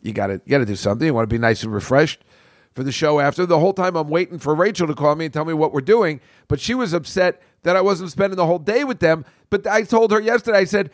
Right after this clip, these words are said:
"There's no way I can go and go to the beach and hang out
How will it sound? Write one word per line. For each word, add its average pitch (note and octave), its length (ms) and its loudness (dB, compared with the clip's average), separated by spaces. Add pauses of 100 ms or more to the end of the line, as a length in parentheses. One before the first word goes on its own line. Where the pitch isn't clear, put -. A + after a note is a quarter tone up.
(200)
"There's B3 240 -4
no B3 180 2
way A3+ 460 0
I G3+ 180 0
can G3 380 -6
go F#3+ 440 2 (300)
and E3 140 -8
go G3+ 180 2
to G3+ 60 0
the F3+ 100 -2
beach F#3 760 -6 (300)
and E3 200 -4
hang G3 340 -4
out G3 440 0